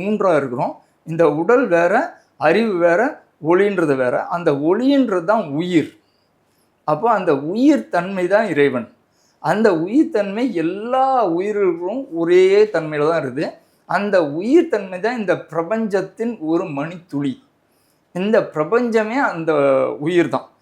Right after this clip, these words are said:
அப்போ அந்த உயிர் என்ன பண்ணுதுன்னா, இந்த அறிவை இயக்குவது மூலமா இந்த உடலை இயக்குகிறது. அப்படியாக இந்த உடல் இந்த உலகத்தை அனுபவிக்கிறது.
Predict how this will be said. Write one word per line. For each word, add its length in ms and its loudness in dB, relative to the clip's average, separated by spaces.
அப்போ 580 -2
அந்த 440 0
உயிர் 460 0
என்ன 200 -2
பண்ணுதுன்னா, 380 -4
இந்த 380 -2
அறிவை 520 2
இயக்குவது 560 0
மூலமா 540 -2
இந்த 300 2
உடலை 480 0
இயக்குகிறது. 840 -4
அப்படியாக 580 -2
இந்த 300 -6
உடல் 360 0
இந்த 220 0
உலகத்தை 440 2
அனுபவிக்கிறது. 1000 -4